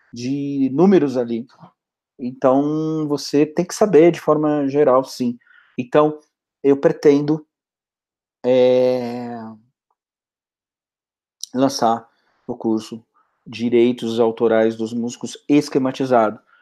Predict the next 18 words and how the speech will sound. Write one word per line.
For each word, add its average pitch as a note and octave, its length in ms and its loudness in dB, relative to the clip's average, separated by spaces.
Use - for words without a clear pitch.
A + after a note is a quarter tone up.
pra B2 140 0
que - 100 -4
eu C3+ 60 2
consiga B2 680 -2
dar C3+ 180 2
ponta C#3 840 0
da C3+ 200 0
criação E3+ 560 -2
da A#2 220 0
obra. G2+ 260 -6
E C#3 100 2
ali C#3 180 4
você F3 260 -2
entender E3+ 560 -4
qual E3 240 4
é E3 80 8
a D#3+ 60 6
lei, A#2+ 380 0